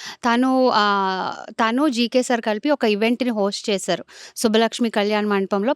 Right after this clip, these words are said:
పత్రి సార్ని ఇన్వైట్ చేశారు. That was the first meditation event in వైజాగ్ అప్పట్లో. So, ఆ సెషన్‌కి మేము మా ఫ్యామిలీగా వెళ్ళామన్నమాట.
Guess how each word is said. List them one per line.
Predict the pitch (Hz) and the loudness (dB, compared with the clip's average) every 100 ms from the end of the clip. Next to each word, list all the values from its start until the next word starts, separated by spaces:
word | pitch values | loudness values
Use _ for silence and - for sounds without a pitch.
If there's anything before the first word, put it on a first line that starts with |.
| - | 0
పత్రి | 214 247 | 0 0
సార్ని | 262 233 220 302 | 2 2 2 0
ఇన్వైట్ | 214 208 214 - | 0 0 -2 -2
చేశారు. | 190 175 175 202 - - - | -4 -4 -8 -10 -18 -14 -2
That | 233 269 | 0 4
was | 302 | 2
the | 311 349 | 4 2
first | 330 247 247 - 330 269 | 2 0 0 0 0 2
meditation | 233 247 269 254 262 214 | 0 2 2 4 -2 0
event | 233 247 269 | -2 0 -2
in | 254 | 0
వైజాగ్ | 190 180 202 165 - _ _ _ - 226 | -2 0 -2 -2 -8 _ _ _ -10 -8
అప్పట్లో. | 214 208 202 196 - - - - - | -2 -4 -2 -6 -6 -14 -20 -20 -4
So, | - | 2
ఆ | 285 247 240 | 4 4 2
సెషన్‌కి | 269 247 - 285 277 330 320 | 2 0 2 2 2 2 2
మేము | 262 240 240 | 2 2 0
మా | 226 | -2
ఫ్యామిలీగా | - 208 226 240 254 | 0 0 0 2 2
వెళ్ళామన్నమాట. | 208 196 214 202 180 175 160 | 2 2 2 0 -2 -4 -8